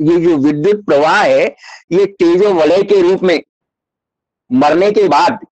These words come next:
प्रेत सत्ता के रूप में अनुभव करने वाला कलेवर है। इसी प्रकार से जब तीसरी तरफ आगे बढ़ते हैं तो वो मानसिक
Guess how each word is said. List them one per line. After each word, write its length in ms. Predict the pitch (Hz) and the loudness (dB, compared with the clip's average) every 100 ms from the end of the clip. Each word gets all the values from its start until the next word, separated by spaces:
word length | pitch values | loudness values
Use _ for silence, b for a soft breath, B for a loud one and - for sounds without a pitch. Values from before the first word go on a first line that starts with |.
| _ - | _ -6
प्रेत 280 | 170 220 - | -2 -2 -2
सत्ता 460 | - 170 - 202 | -4 -4 0 -2
के 220 | 190 208 | 2 0
रूप 260 | 185 170 170 | 2 0 0
में 120 | 196 208 | -2 -2
अनुभव 520 | - 170 165 170 208 | -2 -2 0 0 -2
करने 400 | 208 151 160 170 | 0 0 2 2
वाला 320 | 151 143 185 | 2 2 0
कलेवर 520 | 185 - 127 139 139 | -2 -2 0 2 0
है। 160 | 107 90 - _ _ _ - | -2 -4 -10 _ _ _ -6
इसी 220 | - 277 | -2 -2
प्रकार 360 | - 226 214 | 0 0 -2
से 300 | 220 208 196 | 0 0 0
जब 160 | 185 180 - | 0 -2 -2
तीसरी 360 | 196 202 233 226 | -2 -2 -2 -2
तरफ 300 | 226 214 175 | 0 0 0
आगे 340 | 185 196 202 | 0 0 0
बढ़ते 460 | 180 180 185 196 196 | 0 -2 -2 -4 -2
हैं 240 | 202 202 | -2 -2
तो 140 | 196 | -2
वो 180 | 180 185 | 0 0
मानसिक 800 | 180 160 170 180 - 208 - - | 0 0 0 -2 -2 -4 -4 -14